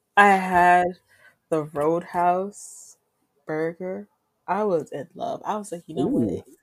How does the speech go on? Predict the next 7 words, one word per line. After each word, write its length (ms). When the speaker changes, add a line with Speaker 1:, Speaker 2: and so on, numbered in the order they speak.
Speaker 1:
Eat. 300
<laughs> 120
Like, 340
'cause 140
it 80
has, 180
it's, 380